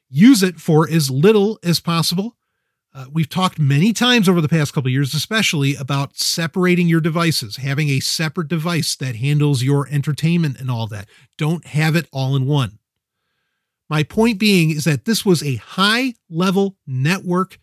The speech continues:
telco network attack. Okay, we're not just talking about servers somewhere. I mean, it is ultimately, but you get my point. This was a high-level telco network attack.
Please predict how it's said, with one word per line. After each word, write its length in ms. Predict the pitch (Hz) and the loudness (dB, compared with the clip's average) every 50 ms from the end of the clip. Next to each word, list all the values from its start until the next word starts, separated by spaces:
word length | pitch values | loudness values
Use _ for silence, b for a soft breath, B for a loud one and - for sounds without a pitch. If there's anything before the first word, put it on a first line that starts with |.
| _ _ _ | _ _ _
telco 640 | - - 190 220 269 254 - - 160 123 101 101 - _ _ _ | -10 -6 -2 0 0 -2 0 0 -2 -2 -2 -6 -14 _ _ _
network 600 | - 143 151 160 170 - - 170 170 - - _ _ _ _ | -4 0 0 0 0 -2 -2 -2 -2 -4 -6 _ _ _ _
attack. 560 | 147 - - - 143 127 92 - _ - _ _ _ _ _ _ _ _ _ _ _ _ _ _ _ _ _ _ _ | -20 -14 -8 -6 -6 -6 -6 -8 _ -20 _ _ _ _ _ _ _ _ _ _ _ _ _ _ _ _ _ _ _
Okay, 180 | - 139 131 135 | -4 -4 -2 -2
we're 140 | 143 139 135 | -2 -2 -2
not 160 | 143 156 147 | -2 -2 -2
just 160 | - 175 - | -4 -4 -2
talking 160 | 190 180 170 | -2 -2 0
about 140 | 190 208 - | 0 -2 -2
servers 420 | - - - 208 180 147 127 120 - | -2 0 2 2 2 2 0 -2 -4
somewhere. 440 | - 123 107 104 101 98 98 98 123 | -6 -8 -8 -8 -10 -12 -14 -10 -6
I 40 | 143 | -2
mean, 160 | 143 147 143 | 0 2 2
it 120 | 147 143 151 | 2 4 4
is 260 | 147 107 107 120 117 | 2 2 0 -2 -2
ultimately, 480 | 139 120 117 - - 113 98 98 104 | -2 -4 -4 -6 -8 -10 -10 -8 -10
but 220 | 110 101 117 107 101 98 101 _ _ _ _ _ _ _ _ _ _ - | -8 -8 -8 -10 -10 -14 _ _ _ _ _ _ _ _ _ _ _ -6
you 80 | 143 | -4
get 100 | 135 160 | -2 -2
my 140 | 147 147 139 | -2 -2 -4
point. 340 | - - 151 123 107 101 - | -4 -4 -6 -6 -6 -6 -6
This 160 | 170 139 - | -6 -4 -2
was 180 | 165 147 131 135 | -2 -2 -2 -4
a 140 | - 170 143 | -4 -6 -6
high-level 920 | 127 - - - 190 196 233 262 285 277 254 240 226 220 208 208 208 214 | -6 -8 -10 -10 -6 -4 -2 -2 -2 -2 0 0 0 0 0 0 -2 -2
telco 420 | - - 175 202 202 - 202 196 190 | -4 -4 -4 -4 -4 -2 -2 -2 0
network 300 | 180 170 160 156 - - | -2 -2 -4 -6 -6 -8
attack. 440 | - - 139 127 113 98 - _ | -8 -8 -8 -8 -8 -10 -14 _